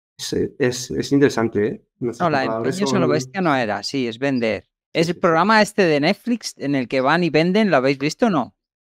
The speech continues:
Speaker 1: No sé cuál
Speaker 2: Justo, que
Speaker 1: dices.
Speaker 2: están todas estas anécdotas, no sé si ahora sí se llama Empeños a lo Bestia o no sé cuál es,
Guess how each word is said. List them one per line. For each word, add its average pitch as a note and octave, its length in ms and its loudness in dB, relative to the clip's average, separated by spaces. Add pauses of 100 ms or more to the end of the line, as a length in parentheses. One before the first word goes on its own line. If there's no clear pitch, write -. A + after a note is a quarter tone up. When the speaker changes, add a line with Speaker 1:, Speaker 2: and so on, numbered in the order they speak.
(640)
Speaker 1:
No A2 360 -6
sé - 120 -20
cuál - 160 -4
Speaker 2:
Justo, C3 240 0
que B2+ 80 0
Speaker 1:
dices. B2 80 0
Speaker 2:
están C#3+ 240 -2
todas D#3 240 4
estas D3 320 -4
anécdotas, C#3 720 0
no C3 100 -6
sé E3 140 -6
si - 160 -6
ahora B2+ 280 0
sí B2 120 -2
se A#2+ 100 -4
llama A#2 220 0
Empeños A#2+ 400 -2
a A2+ 60 0
lo G#2 100 2
Bestia A2 400 -2
o - 20 -2
no G#2+ 80 -4
sé G#2 120 -10
cuál G2 220 -4
es, A2 200 -10